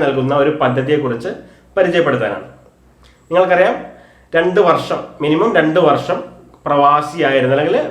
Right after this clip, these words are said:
വിദേശ രാജ്യത്ത് ജോലി ചെയ്ത് അവിടുത്തെ ജോലി മതിയാക്കി നാട്ടിൽ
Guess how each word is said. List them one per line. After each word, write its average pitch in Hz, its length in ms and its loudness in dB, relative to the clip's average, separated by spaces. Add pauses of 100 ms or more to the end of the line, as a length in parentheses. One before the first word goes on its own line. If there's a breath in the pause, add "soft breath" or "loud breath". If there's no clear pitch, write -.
വിദേശ 151 260 2 (140)
രാജ്യത്ത് 143 360 -2 (100)
ജോലി 139 340 0
ചെയ്ത് 123 280 -2 (640 loud breath)
അവിടുത്തെ 170 400 2 (240)
ജോലി 151 320 2
മതിയാക്കി 131 580 0
നാട്ടിൽ 139 320 0